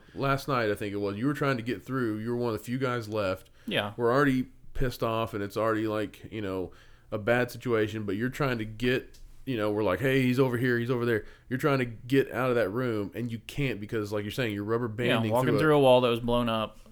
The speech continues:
Speaker 1: Yeah.
Speaker 2: The wall's not there. I'm walking through,
Speaker 1: Right.
Speaker 2: going down the hall a little bit, and then all of a sudden I'm back.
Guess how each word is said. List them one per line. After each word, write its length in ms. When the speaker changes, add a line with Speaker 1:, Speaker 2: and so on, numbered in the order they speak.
Speaker 1:
Yeah. 240
Speaker 2:
The 80
wall's 300
not 240
there. 480
I'm 200
walking 340
through, 480
Speaker 1:
Right. 60
Speaker 2:
going 220
down 160
the 80
hall 240
a 20
little 140
bit, 220
and 100
then 40
all 80
of 60
a 20
sudden 140
I'm 80
back. 240